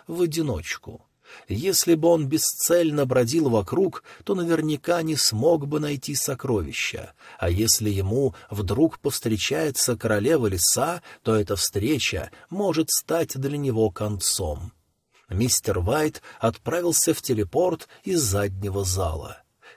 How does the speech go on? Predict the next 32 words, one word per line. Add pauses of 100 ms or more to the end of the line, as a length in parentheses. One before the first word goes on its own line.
Как
только
Хан
Сень
вышел
из
телепорта
на
другой
стороне, (240)
он
очутился
в
большом
зале, (200)
который
был
совсем
как
тот, (180)
из
которого
он
пришел. (320)
В
нем
было
огромное
количество
статуй
и
картин.